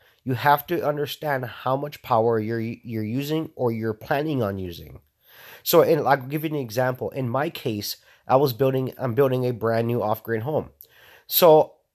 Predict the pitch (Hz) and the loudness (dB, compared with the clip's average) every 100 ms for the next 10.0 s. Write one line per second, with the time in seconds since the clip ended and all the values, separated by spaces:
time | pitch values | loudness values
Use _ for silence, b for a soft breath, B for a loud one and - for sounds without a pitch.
0 | _ _ _ _ _ - 147 127 135 135 | _ _ _ _ _ -6 -2 0 -2 -4
1 | 151 156 151 151 123 131 135 131 131 127 | 2 4 4 2 2 0 2 0 0 -2
2 | 120 117 - 131 135 127 113 - 117 107 | -4 -6 -4 -4 -2 -4 -8 -6 -4 -2
3 | 160 247 - 101 95 92 120 - B B | -2 -4 -6 -6 -4 -6 -6 -10 B B
4 | B B B - 147 196 196 180 160 120 | B B B 2 4 4 2 0 -4 -2
5 | 139 135 117 117 123 117 117 104 113 - | -2 -2 -4 -6 -4 -4 -6 -8 -10 -6
6 | 120 - 117 139 175 - 90 82 b b | -6 -4 -4 -4 -6 -6 -8 -10 b b
7 | b - - 87 180 220 190 - 139 127 | b -10 -4 4 4 4 0 -2 -4 -2
8 | 147 151 _ - 127 131 - _ 139 127 | -2 -2 _ -2 0 0 -6 _ -8 -4
9 | 127 113 - - 202 208 - 98 80 - | -4 -4 -6 -2 -4 -4 -10 -8 -10 -16